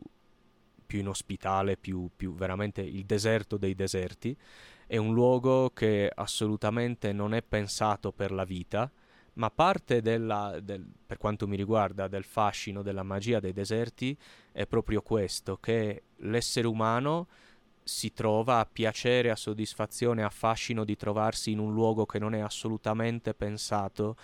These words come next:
per nessuna forma di vita. E non solo lui magari non si accorge di questo, non vede semplicemente intorno a sé morte e desolazione, perché questo è quello che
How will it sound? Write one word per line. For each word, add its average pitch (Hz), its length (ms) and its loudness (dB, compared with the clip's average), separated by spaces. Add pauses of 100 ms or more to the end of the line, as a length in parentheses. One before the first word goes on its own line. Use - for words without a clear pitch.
(380)
per 113 520 0 (460)
nessuna 113 360 -2
forma 117 300 0
di 104 80 -4
vita. 101 380 -2 (960)
E 143 320 2
non 135 240 0
solo 143 500 4 (880)
lui 117 500 2
magari 107 460 0
non 113 220 -2
si - 160 -2
accorge 113 580 4
di 101 120 0
questo, 123 440 2
non 104 180 -2
vede 113 280 2
semplicemente 104 720 -4
intorno 101 360 -2
a 98 60 -2
sé 98 220 -4
morte 104 500 0
e 101 40 -2
desolazione, 101 720 -2
perché 92 280 -6
questo 95 420 -4
è 90 100 -6
quello 87 360 -8
che 87 260 -8